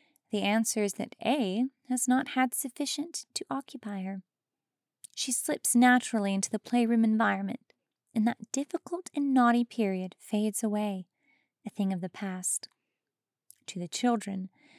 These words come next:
the playroom is a place where they are individual persons, living unmolested in an atmosphere of peace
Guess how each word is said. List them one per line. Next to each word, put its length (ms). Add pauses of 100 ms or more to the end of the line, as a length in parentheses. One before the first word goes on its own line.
(160)
the 80
playroom 520
is 100
a 60
place 460
where 120
they 120
are 140
individual 680
persons, 720 (320)
living 300
unmolested 840
in 140
an 100
atmosphere 580
of 160
peace 520